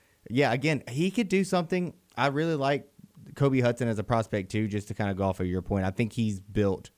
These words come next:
and physically what he's done, it, or what he did at high school level,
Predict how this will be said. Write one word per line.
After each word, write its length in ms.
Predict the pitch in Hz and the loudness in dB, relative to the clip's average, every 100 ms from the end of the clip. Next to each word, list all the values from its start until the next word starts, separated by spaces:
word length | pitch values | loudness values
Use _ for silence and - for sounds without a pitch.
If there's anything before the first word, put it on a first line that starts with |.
| _ _ _ _ _ - | _ _ _ _ _ -4
and 260 | 104 95 - _ - _ | -2 -2 -6 _ -20 _
physically 520 | - 123 117 - 131 127 | -2 0 0 -2 0 2
what 200 | 113 113 | 0 0
he's 160 | 107 | -4
done, 480 | 98 104 101 127 139 - _ | -2 -2 0 0 -2 -8 _
it, 200 | 107 92 - _ | -8 -8 -12 _
or 140 | - 110 | -4 0
what 120 | 117 | 0
he 60 | 110 | 2
did 180 | 113 104 | 2 2
at 100 | 92 | 2
high 120 | 117 | 0
school 240 | - 104 | 0 -4
level, 320 | 90 90 92 | -4 -4 -6